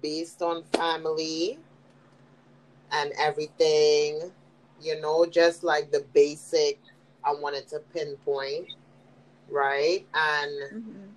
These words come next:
Speaker 1: the reason for this podcast is this is a really touchy subject because everybody goes through it. And, um, I'm touching base on it, and I just wanna keep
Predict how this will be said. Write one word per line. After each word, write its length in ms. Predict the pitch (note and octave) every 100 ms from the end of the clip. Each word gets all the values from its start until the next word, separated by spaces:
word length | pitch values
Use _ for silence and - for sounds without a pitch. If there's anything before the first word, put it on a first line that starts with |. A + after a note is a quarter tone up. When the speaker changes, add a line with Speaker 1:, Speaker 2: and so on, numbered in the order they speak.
| _
Speaker 1:
the 120 | E3+ F#3
reason 440 | F#3 F#3+ F#3+ F3
for 180 | - F#3+
this 200 | F#3+ -
podcast 1080 | G#3+ G#3 F3+ - F3 F3 F#3+ G#3 - - - _
is 640 | F3+ E3+ E3 D#3 D3+ - -
this 200 | F3 F3+
is 180 | G#3+ G#3
a 100 | F#3
really 640 | E3 D#3 D#3 D#3 D#3 D#3+ E3
touchy 880 | - F#3 F3 - D#3 D3+ C#3+ C#3+ D#3 - - - -
subject 720 | - - F#3 - - C3+ B2+
because 760 | - C#3 D3+ C#3 C3+ B2+ - - _ - - - - _ _ _ _ - - - - - - _ - -
everybody 480 | F#3 F3 F3 E3+ D#3
goes 300 | D#3 D3+ C#3
through 260 | - C3+ B2
it. 160 | A2 -
And, 340 | C#3+ D3 C#3+ C#3+ F#2+
um, 480 | D3 C#3 C#3 C#3+ A#2+
I'm 300 | C3+ D3+ D#3
touching 440 | - F#3+ - E3+ D#3+
base 360 | D3+ D3+ E3 -
on 180 | E3+ E3
it, 220 | F3 F#3 -
and 340 | D3+ D3 C#3+ C3+
I 240 | D3+ D#3+ D#3+
just 320 | D#3+ D#3 -
wanna 360 | D3+ D3 C#3+ C#3 -
keep 240 | F3 D#3